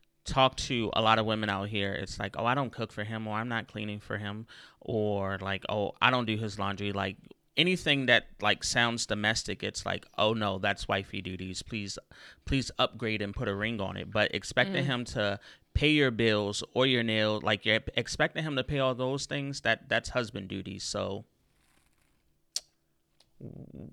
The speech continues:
Speaker 1: what do you do about that? Like, you don't wanna play wife, but you're expecting him to play husband. Which, I mean, to be kingdom dating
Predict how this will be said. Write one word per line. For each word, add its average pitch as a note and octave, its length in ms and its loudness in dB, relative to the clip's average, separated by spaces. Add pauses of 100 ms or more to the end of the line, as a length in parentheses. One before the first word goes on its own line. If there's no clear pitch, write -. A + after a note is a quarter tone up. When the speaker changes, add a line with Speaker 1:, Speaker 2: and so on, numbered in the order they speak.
Speaker 1:
what A#2 200 -6
do A2+ 80 -2
you A2 80 -4
do A2 160 -2
about G2 260 -4
that? F#2+ 200 -2
Like, G#2 200 -2
you B2+ 100 2
don't C#3+ 120 0
wanna B2 160 -2
play A#2 200 -2
wife, G#2+ 320 2
but - 180 -6
you're G#2 100 -2
expecting - 420 -2
him G#2 160 -6
to F#2 80 -4
play G2 200 -4
husband. F#2+ 500 -6 (1900)
Which, - 720 0 (100)
I G#2+ 100 4
mean, G2+ 500 -4 (520)
to G#2+ 580 -2 (120)
be G#2+ 400 2
kingdom A#2 460 0
dating G2 540 0